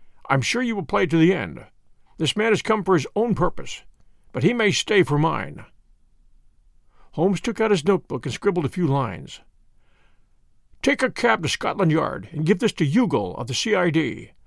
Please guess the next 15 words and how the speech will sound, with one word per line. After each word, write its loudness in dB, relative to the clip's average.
Come 0
back -2
with 2
the 2
police. -2
The -6
fellow's 2
arrest 2
will 0
follow." -6
"I'll 2
do 0
that -2
with -2
joy." -2